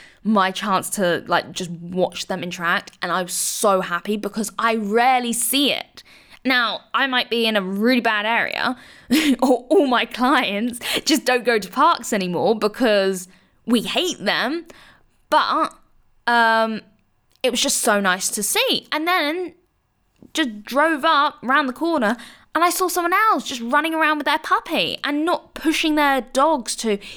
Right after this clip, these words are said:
interact with everyone else and just being happy to interact and have fun with their dog. And I was just like, "These are the type of people that I wanna see more of." I want people to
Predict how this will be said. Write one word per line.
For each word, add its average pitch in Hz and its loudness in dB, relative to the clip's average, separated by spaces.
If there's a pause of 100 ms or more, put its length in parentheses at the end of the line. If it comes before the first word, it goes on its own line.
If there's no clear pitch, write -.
(140)
interact 285 -2
with 214 -6
everyone 233 0
else 320 0
and 262 -2
just 262 -4
being 262 0
happy 294 -4
to - -12
interact 240 -4
and 196 -6
have 185 -10
fun 196 -2
with 185 -2
their 180 0
dog. 185 2
And 220 -4
I 220 0
was 214 -6
just 202 -8
like, 196 2 (680)
"These 269 0 (160)
are 233 0
the 247 0
type 240 0
of 220 -8
people 214 0
that 233 2
I 196 0
wanna 185 -6
see 185 -6
more 160 -2
of." - -6
I 214 0
want 233 -2
people 220 -6
to 180 -6